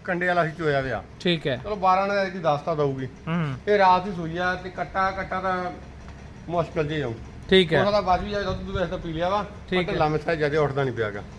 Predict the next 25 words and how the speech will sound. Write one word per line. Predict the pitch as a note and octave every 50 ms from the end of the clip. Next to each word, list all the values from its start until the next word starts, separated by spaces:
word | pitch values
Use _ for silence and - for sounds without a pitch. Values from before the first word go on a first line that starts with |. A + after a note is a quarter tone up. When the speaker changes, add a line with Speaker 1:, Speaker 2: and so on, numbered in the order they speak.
| -
Speaker 2:
ਸਹੀ | - F3 F3 E3+ D#3+ C#3+
ਹੈ। | A#2+ C#3+
Speaker 1:
ਤੇ | D#3 E3 E3
ਮੱਝ | D#3+ D#3+ F3 F#3+ G3
ਹੁਣ | G3 G3
ਚੋਈ | - - F#3 E3+ E3+
ਵੀ | F3 F3 F#3 F#3
ਆ, | F3+ F3
ਵੱਝ | F3 D3+ D#3+ D#3+ D#3+ F#3+
ਨੂੰ | G3+ G3+
ਪਿਆ | - F3+ E3+ D#3+ D#3+ D#3+ D#3+
ਆ | D#3+
ਬੋਲਾ। | D3+ D#3+ F3 E3 D#3 - - - - - - -
Speaker 2:
ਠੀਕ | F3+ F3 D#3+ -
ਹੈ। | D3 B2
Speaker 1:
ਬੱਚੇ | - C#3 D3 C#3+ C#3+ D3
ਨੂੰ | C#3+ C#3
ਵੀ | C#3+ C#3+
ਪਿਆ | C3+ C3 A#2+
ਆ। | - - - - - -
ਹਾਂ, | E3+ F3
ਜੈਲੀ | E3 E3+ E3+ E3+ E3+
ਜੂਲੀ | E3+ E3+ F3 F3
ਵਾਧੂ | D#3 C3+ C3 C3 C#3+ C3+
ਆ। | B2+